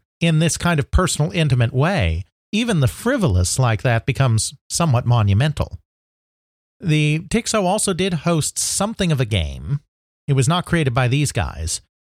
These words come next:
but this was a period of time that if you had a computer like this, you wanted to be able to show that computer to other people because computers were very new. Just watching a computer run a random program in those days would be an incredibly boring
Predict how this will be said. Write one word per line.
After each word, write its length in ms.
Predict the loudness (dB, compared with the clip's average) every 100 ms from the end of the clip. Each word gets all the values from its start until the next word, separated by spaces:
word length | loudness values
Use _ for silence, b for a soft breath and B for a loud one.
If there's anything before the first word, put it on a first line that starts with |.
| _ _
but 340 | 2 2 0 -8 _
this 160 | -2 0
was 100 | -2
a 60 | 0
period 260 | 0 0
of 60 | -2
time 300 | 0 0 0
that 100 | 0
if 100 | 0
you 120 | 2
had 360 | 2 0 -2 -6 -4
a 60 | -2
computer 640 | -2 0 0 0 -2 -6
like 300 | 0 0 2
this, 420 | 0 0 0 -4 -10 _ _ _ _ -2
you 160 | 0 2
wanted 260 | 0 0
to 60 | -2
be 160 | 0
able 180 | 0 0
to 640 | -2 0 2 2 2 -2 -4
show 340 | -4 0 0
that 200 | 0 0
computer 360 | 0 2 2 2
to 80 | 2
other 160 | 2
people 320 | 0 -2 0 0
because 280 | 0 0
computers 440 | 0 0 2 0 0
were 80 | 2
very 260 | 4 4
new. 400 | 2 2 2 0 -4 -16 _ _ _ _ _ _ _
Just 260 | -2 0 2
watching 640 | 2 4 2 0 0 2
a 120 | 0
computer 600 | 0 -2 2 2 4 2
run 240 | 2 2 2
a 60 |
random 400 | 2 2 2 0
program 580 | 0 -2 2 2 4 4
in 80 | 2
those 240 | 2 2
days 400 | 2 2 2 0
would 100 | 0
be 100 | 0
an 80 | 2
incredibly 540 | 0 0 0 2 2 2
boring 580 | 2 2 2 2 0